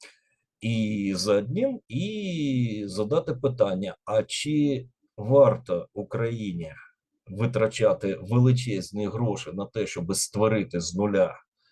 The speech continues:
ну майже з нуля, ядерну зброю, яка ніколи не буде застосована? Але перед тим, як кидати в мене,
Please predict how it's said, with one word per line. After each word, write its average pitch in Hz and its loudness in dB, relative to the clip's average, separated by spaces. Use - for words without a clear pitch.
ну 143 4
майже 95 2
з - -16
нуля, 87 -2
ядерну 95 2
зброю, 151 0
яка 123 2
ніколи 110 2
не 110 -2
буде 92 -4
застосована? 104 -2
Але 107 4
перед 107 -4
тим, 101 -4
як 95 -6
кидати 90 -6
в 87 -8
мене, 92 -2